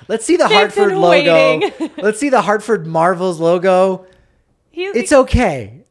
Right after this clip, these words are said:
Speaker 2: Yeah, it's fi-, it doesn't look like someone from Marvel drew it, but
Speaker 1: No, it doesn't. It doesn't. Uh, it's okay, but this is, like, the first iteration. You got the cape on it. You got the, uh, the Chivas head, right? You got the goat head
Speaker 2: Mm-hmm.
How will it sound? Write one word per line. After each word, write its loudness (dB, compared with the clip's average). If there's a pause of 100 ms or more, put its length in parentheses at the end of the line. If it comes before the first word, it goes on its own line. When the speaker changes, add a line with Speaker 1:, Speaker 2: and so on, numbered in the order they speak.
(300)
Speaker 2:
Yeah, -4
it's -10
fi-, -6
it -4
doesn't -6
look -8
like -4
someone -6
from -8
Marvel -6
drew -6
it, -6
but -2
Speaker 1:
No, 0
it -2
doesn't. -2 (140)
It -6
doesn't. -8 (160)
Uh, -6 (540)
it's -10
okay, -2
but -6
this -6
is, -14
like, 0
the -12
first -6
iteration. -10 (440)
You -16
got -6
the -10
cape -4
on -4
it. -8
You -14
got -4
the, -6
uh, -4
the -14
Chivas -6
head, -6
right? -6
You -10
got -12
the -12
goat -6
head -8
Speaker 2:
Mm-hmm. -16